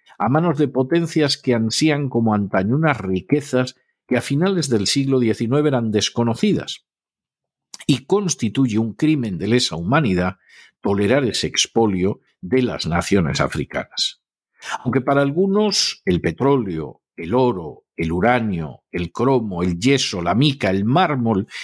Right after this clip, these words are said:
y el mineral de hierro del Sudán constituyan motivo más que suficiente para provocar una guerra civil y enviar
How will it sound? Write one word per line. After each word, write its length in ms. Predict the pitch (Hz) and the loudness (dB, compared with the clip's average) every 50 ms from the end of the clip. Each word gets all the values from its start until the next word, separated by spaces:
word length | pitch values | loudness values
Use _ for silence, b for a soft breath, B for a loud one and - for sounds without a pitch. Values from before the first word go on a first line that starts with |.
| B B B | B B B
y 140 | B 95 107 | B 0 0
el 100 | 104 104 | 2 2
mineral 460 | 110 110 110 117 117 139 143 143 131 | 2 2 2 2 2 2 2 2 0
de 100 | 123 113 | 0 0
hierro 320 | 117 131 135 127 120 110 | 0 0 0 0 0 0
del 180 | 101 101 101 92 | 0 0 0 -2
Sudán 500 | - - 104 113 135 135 117 95 95 - _ _ _ _ _ _ | -2 -2 0 2 2 2 0 -2 -6 -12 _ _ _ _ _ _
constituyan 840 | - 120 120 113 - - 113 110 - 160 180 175 160 151 143 123 | 0 2 2 2 2 -2 -4 -2 -2 0 0 2 0 0 0 0
motivo 560 | 110 104 107 104 - - 170 190 165 139 110 | 0 0 0 0 0 0 0 0 2 2 0
más 360 | 98 98 104 127 147 131 - - | 0 0 0 0 0 0 -2 -2
que 160 | - - 90 | -2 -2 -2
suficiente 800 | - - 92 82 - 95 85 - 127 131 127 117 95 - - 82 | 0 0 0 0 0 0 0 2 2 2 2 0 -2 -4 -6 -8
para 320 | - - 90 80 78 78 - | -4 -2 0 0 0 0 0
provocar 460 | 78 80 78 73 - - - 117 107 | 0 -2 -2 -2 -2 0 2 2 2
una 200 | 110 101 82 78 | 2 0 -2 -2
guerra 260 | 76 82 82 98 139 | -4 -2 0 0 0
civil 460 | 139 - 85 82 85 87 92 87 - _ _ _ _ _ _ _ _ - | 0 0 0 0 2 2 0 0 -4 _ _ _ _ _ _ _ _ -2
y 140 | 104 104 | 0 0
enviar 520 | 101 90 87 82 87 95 110 107 104 - | 2 0 -2 -2 0 0 0 0 0 -4